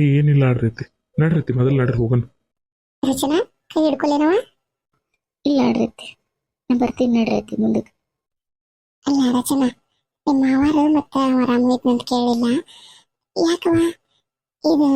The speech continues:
Speaker 2: ಇದೇನಾರು ಹೊಂಟತನ?
Speaker 3: ಇಲ್ರಿ ಅತ್ತಿ, ಆ ಥರ ಏನೂ ಇಲ್ರಿ. ಆದ್ರ ಆಗತ್ತನ ಅನ್ನಂಗ್ ಅನ್ಸಾಕತ್ತೈತ್ರಿ, ಆದ್ರ ಆಗಾಕತ್ತಿಲ್ಲ. ಹೊಟ್ಟೆ ಮಾತ್ರ ವಿಪರೀತ ನೋವಾಗತೈತ್ರಿ, ಅದಕ್ಕೆ ತಡ್ಕೊಳಕ್ ಆಗ್ಲಾರ್ದಕ್ಕನ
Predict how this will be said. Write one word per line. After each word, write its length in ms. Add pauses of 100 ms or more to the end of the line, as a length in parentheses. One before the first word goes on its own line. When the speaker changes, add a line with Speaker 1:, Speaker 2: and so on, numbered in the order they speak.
(640)
Speaker 2:
ಇದೇನಾರು 420
ಹೊಂಟತನ? 400 (1400)
Speaker 3:
ಇಲ್ರಿ 340
ಅತ್ತಿ, 260 (280)
ಆ 60 (140)
ಥರ 100 (140)
ಏನೂ 140 (100)
ಇಲ್ರಿ. 220 (760)
ಆದ್ರ 260 (880)
ಆಗತ್ತನ 420 (100)
ಅನ್ನಂಗ್ 320
ಅನ್ಸಾಕತ್ತೈತ್ರಿ, 600 (640)
ಆದ್ರ 260
ಆಗಾಕತ್ತಿಲ್ಲ. 500 (480)
ಹೊಟ್ಟೆ 260
ಮಾತ್ರ 300
ವಿಪರೀತ 480
ನೋವಾಗತೈತ್ರಿ, 640 (1000)
ಅದಕ್ಕೆ 240
ತಡ್ಕೊಳಕ್ 460
ಆಗ್ಲಾರ್ದಕ್ಕನ 720